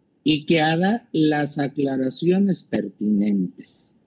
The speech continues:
No sé cómo las vaya a hacer, pero otra vez, a mí me late que en resolución miscelánea algo van a sacar, ¿correcto? Ok.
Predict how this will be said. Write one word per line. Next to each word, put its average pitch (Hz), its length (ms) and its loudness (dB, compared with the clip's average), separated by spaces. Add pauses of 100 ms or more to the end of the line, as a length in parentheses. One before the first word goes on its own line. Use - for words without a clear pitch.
(400)
No 185 360 6
sé 196 380 0
cómo 175 340 -2
las 120 360 0
vaya 120 440 -2
a 82 100 -14
hacer, - 420 -2 (760)
pero 156 380 2
otra 240 360 2
vez, 247 540 2
a 131 160 0
mí 165 240 2
me 185 160 4
late 185 440 2
que - 100 -8
en 107 120 -4
resolución 104 760 2
miscelánea 165 920 2 (640)
algo 175 560 2 (200)
van 135 420 0 (100)
a 123 140 -4
sacar, - 440 -6 (340)
¿correcto? 135 600 2 (880)
Ok. 156 300 0